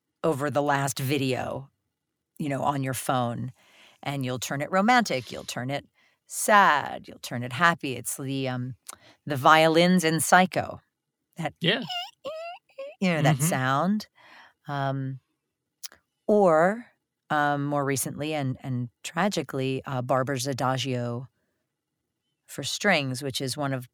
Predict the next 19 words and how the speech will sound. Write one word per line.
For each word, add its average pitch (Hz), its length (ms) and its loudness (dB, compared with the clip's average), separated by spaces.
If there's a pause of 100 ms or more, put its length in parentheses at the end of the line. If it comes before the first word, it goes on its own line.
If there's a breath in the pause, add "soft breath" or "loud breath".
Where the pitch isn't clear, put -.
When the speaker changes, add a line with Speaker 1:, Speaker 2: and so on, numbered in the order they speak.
Speaker 1:
probably 220 480 4
one 160 180 2
of 139 120 -2
the 147 80 -4
most 139 340 -2
well 139 720 0 (800)
known 143 880 -2 (1700)
soundtrack 165 920 2
pieces 143 380 -6
that 131 120 -6
people 156 240 -4
may 143 160 -2
not 135 200 -2
know 143 120 0
the 131 120 -2
name 151 680 -4 (240)
for. 190 800 6
It's, 135 400 0
um, 127 360 -4